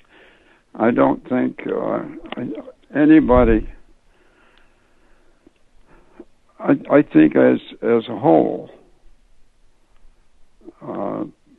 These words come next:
whites are not as aware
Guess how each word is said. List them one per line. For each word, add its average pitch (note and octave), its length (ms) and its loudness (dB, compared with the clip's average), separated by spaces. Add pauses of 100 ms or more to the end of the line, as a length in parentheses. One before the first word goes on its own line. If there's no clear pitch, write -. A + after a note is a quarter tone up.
(1040)
whites C3 340 0 (100)
are A2 200 -8
not A#2 340 -2 (400)
as - 100 -12 (140)
aware A2 680 2